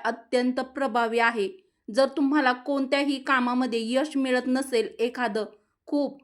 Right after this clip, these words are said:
महत्त्वाचं काम असेल आणि ते काम पूर्ण होण्यासाठी आपण अगदी शंभर टक्के प्रयत्न करत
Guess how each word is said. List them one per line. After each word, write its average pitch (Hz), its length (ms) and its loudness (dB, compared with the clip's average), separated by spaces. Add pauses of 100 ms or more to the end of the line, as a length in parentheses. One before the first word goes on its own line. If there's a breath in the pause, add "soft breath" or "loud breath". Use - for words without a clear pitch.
(140)
महत्त्वाचं 285 600 4 (140)
काम 285 280 6
असेल 285 440 2
आणि 254 200 2 (100)
ते 269 80 2 (160)
काम 240 280 2 (140)
पूर्ण 277 320 0 (100)
होण्यासाठी 247 640 -2 (140)
आपण 220 320 0 (400 soft breath)
अगदी 269 400 4
शंभर 269 380 2
टक्के 277 380 2
प्रयत्न 254 480 0
करत 254 360 -2